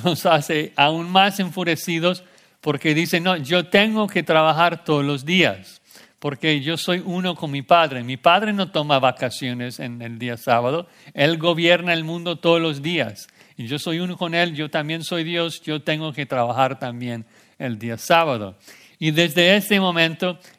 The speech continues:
ya los líderes judíos, el Sanedrín, quieren matarlo. Buscan, procuran matarlo. Estaban buscando ocasiones en el resto del Evangelio de Juan para prenderlo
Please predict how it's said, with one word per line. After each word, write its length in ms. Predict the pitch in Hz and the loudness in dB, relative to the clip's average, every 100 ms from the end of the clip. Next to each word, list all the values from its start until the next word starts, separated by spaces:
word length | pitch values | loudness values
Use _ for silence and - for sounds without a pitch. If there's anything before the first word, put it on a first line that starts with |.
| - | -2
ya 320 | 143 165 175 | 4 6 6
los 220 | 165 147 | 2 -2
líderes 420 | 147 170 190 196 | -2 0 2 0
judíos, 540 | - 185 160 143 165 151 | 0 -4 -2 -2 -2 -6
el 120 | 135 | -4
Sanedrín, 600 | - 160 165 147 139 147 | 0 0 0 -2 -4 -8
quieren 340 | - 151 151 | -2 0 0
matarlo. 640 | 147 135 - 135 107 98 85 _ - _ _ | -2 -4 4 2 2 -8 -12 _ -20 _ _
Buscan, 680 | 123 147 - 170 156 147 - _ | -6 -6 -4 0 0 0 -12 _
procuran 680 | 131 120 165 160 156 151 - _ | -6 -6 -6 0 0 -2 -8 _
matarlo. 720 | - 135 - - 127 110 98 - _ _ | -4 -2 2 4 4 0 -8 -14 _ _
Estaban 480 | - 135 127 131 127 | -20 -10 -8 -8 -10
buscando 640 | 135 - 165 151 151 147 | -12 -6 0 0 0 -6
ocasiones 800 | 135 120 123 - 160 160 160 - _ _ _ | -8 -6 -8 -6 -6 -6 -8 -10 _ _ _
en 140 | 127 | -10
el 80 | 120 | -6
resto 460 | 139 175 - - 160 | 2 2 2 -6 -4
del 280 | 139 131 | -2 -2
Evangelio 460 | 135 127 123 151 147 | -2 -4 -6 -6 -6
de 120 | 139 | -8
Juan 380 | - 156 160 160 - - _ | -4 0 0 -2 -14 -20 _
para 260 | - 139 - | -2 -2 0
prenderlo 720 | 131 127 147 160 139 127 | -4 0 2 2 2 -2